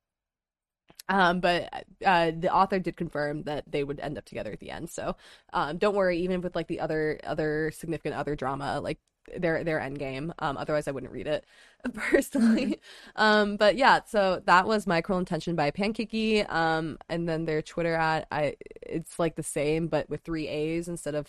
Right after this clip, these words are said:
Speaker 1: three I's. Um, they link it in the fic if you find it, but yeah, I love it, Liz. I genuinely feel like you should read this fic, not as, like, a fic, but, you know, like, as a book.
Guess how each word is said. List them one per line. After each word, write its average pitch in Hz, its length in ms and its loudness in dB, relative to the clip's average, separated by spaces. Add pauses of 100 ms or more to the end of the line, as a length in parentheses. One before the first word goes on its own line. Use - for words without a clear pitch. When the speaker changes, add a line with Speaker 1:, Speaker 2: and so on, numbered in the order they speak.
(160)
Speaker 1:
three 151 200 -6
I's. 196 600 0 (400)
Um, 147 300 0
they 165 140 0
link 151 200 -2
it 139 80 -6
in 131 100 -6
the 110 80 -8
fic 143 300 -4
if - 140 -12
you 123 80 -8
find 135 300 -4
it, 147 240 0
but 135 220 -10 (1120)
yeah, 147 240 2
I 185 280 6
love 165 220 4
it, 160 280 2
Liz. 170 320 2
I 190 100 6
genuinely 202 420 4
feel 196 160 -4
like 180 140 -2
you 180 60 -8
should 170 180 -8
read 147 180 -6
this 170 200 -6
fic, 165 180 -6
not 156 220 -2
as, 190 100 0
like, 180 100 0
a 156 60 -8
fic, - 320 -4
but, 131 120 -4
you 175 60 -4
know, 160 120 0
like, 214 100 0
as 170 160 -2
a 175 40 -6
book. 143 360 -6